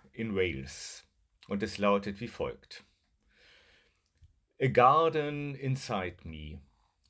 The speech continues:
unknown, secret, neglected for years. The layers of its soil deep and thick, trees in the corners with branching arms,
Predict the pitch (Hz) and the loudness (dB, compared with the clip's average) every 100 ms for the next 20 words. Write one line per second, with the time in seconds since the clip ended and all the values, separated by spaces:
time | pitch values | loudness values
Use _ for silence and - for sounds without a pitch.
0 | _ _ - 120 117 90 78 73 78 71 | _ _ 0 0 2 -2 -4 -8 -12 -14
1 | - - - - _ _ - - 139 127 | -18 -18 -20 -20 _ _ -12 -6 -2 -2
2 | - - - - - _ _ _ _ _ | -4 -14 -16 -18 -20 _ _ _ _ _
3 | _ _ 101 113 101 120 135 - 117 113 | _ _ -4 -2 4 4 4 -4 -4 -4
4 | - - _ - 113 101 95 67 69 - | -6 -18 _ -10 -6 -6 -6 -8 -10 -12
5 | - - _ _ _ _ _ _ _ _ | -12 -16 _ _ _ _ _ _ _ _
6 | _ 92 110 117 160 165 156 156 - 120 | _ 0 6 8 8 6 6 4 2 -4
7 | 113 113 - - 120 120 135 135 135 131 | -2 -4 -4 -6 2 2 2 -2 -2 -2
8 | 110 82 123 139 147 139 87 80 69 - | -4 -6 -6 -6 -6 -8 -8 -10 -12 -10
9 | - 120 - - - _ _ _ _ _ | -4 -4 -4 -20 -20 _ _ _ _ _
10 | _ - 135 165 165 156 131 135 120 101 | _ 0 2 2 0 -2 0 0 0 -2
11 | 131 135 143 143 139 135 - 107 104 - | -2 0 -2 -4 -4 -4 -6 -6 -6 -2
12 | 98 107 120 120 - 143 120 95 110 110 | 0 0 -2 -4 -6 -6 -4 -2 -2 -4
13 | 113 - - | -8 -8 -10